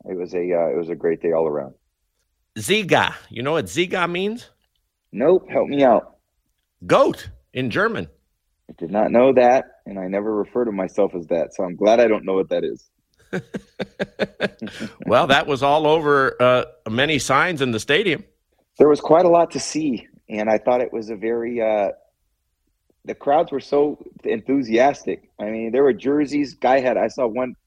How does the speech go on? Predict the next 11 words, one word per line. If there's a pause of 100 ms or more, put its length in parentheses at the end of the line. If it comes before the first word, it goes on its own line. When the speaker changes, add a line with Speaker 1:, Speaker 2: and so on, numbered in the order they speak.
(160)
Speaker 1:
had
a
Pittsburgh
Steelers
jersey
on
and
a
Jets
hat.
So